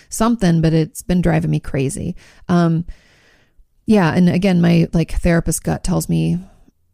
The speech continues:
I-, "I'd be curious about your relationship with your parents. I'd be curious about, uh, past romantic relationships, 'cause I'm kinda curious where this comes from. Why do you think that y-, you're gonna be deserted? When, when have you been deserted before in the past,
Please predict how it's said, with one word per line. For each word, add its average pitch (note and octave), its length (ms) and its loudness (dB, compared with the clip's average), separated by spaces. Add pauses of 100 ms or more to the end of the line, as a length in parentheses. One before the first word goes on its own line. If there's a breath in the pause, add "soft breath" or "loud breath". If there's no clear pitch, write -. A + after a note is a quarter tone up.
I-, E3+ 140 -4
"I'd F3 80 2
be F3 80 0
curious D#3+ 340 -2
about D#3 140 -4
your D#3+ 100 -4
relationship D#3+ 360 -4
with - 100 -8
your - 80 -8
parents. B3+ 560 0
I'd F3 100 -2
be D#3 120 -4
curious D#3 420 -2
about, D3 480 -2 (220)
uh, C#3 260 -4
past - 420 -2 (240)
romantic E3+ 560 0
relationships, G#3 720 0
'cause - 120 -6
I'm A3+ 120 2
kinda E4+ 200 -2
curious A#3+ 300 -2
where F#3+ 180 2
this F3+ 120 -2
comes E3 300 -2
from. D3+ 260 -6 (960)
Why F#3 240 0
do G3+ 80 0
you G3+ 120 4
think F3 260 -4
that D#3+ 260 0 (580 soft breath)
y-, E3+ 220 -10
you're E3+ 220 -2
gonna D#3+ 180 -2
be D#3 120 -2
deserted? D#3 540 -4
When, F3 300 0
when G#3 220 2
have G3 160 2
you E3 80 0
been D#3 140 -2
deserted D3+ 420 -6
before D3+ 300 -6
in C3+ 80 -4
the A#2 60 -6
past, - 540 -12